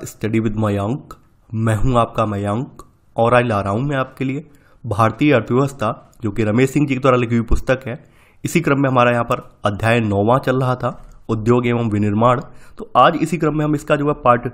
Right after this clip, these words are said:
टू कवर करेंगे। तो चलिए स्टार्ट करते हैं आज का वीडियो,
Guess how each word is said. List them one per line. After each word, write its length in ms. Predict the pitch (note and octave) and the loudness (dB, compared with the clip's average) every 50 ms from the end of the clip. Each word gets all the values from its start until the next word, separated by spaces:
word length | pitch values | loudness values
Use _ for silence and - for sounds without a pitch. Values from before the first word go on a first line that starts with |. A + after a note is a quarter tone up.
| - _ _ _ _ | -12 _ _ _ _
टू 100 | F#3+ G3+ | 0 2
कवर 220 | F3+ E3+ C#3+ D3 | 2 2 2 2
करेंगे। 360 | C#3 - C3 B2 A#2+ B2 A#2+ C3 | 2 0 0 -2 -2 -4 -6 -8
तो 380 | - - - - - - - - | -8 -12 -16 -20 -20 -20 -14 -8
चलिए 160 | - A#2 C3 C3+ | -4 -2 -2 -2
स्टार्ट 340 | C#3 - - B2 B2 A#2+ | -2 2 2 2 2 2
करते 240 | - C3+ B2+ - - | 0 -2 -2 -2 -4
हैं 140 | B2+ B2+ A#2+ | -4 -2 -2
आज 140 | A2+ G#2+ - | -2 -4 -4
का 100 | - G2+ | -4 -4
वीडियो, 340 | F#2+ G2+ A#2+ C3 C3 G#2+ | -2 -2 -2 -2 -2 -2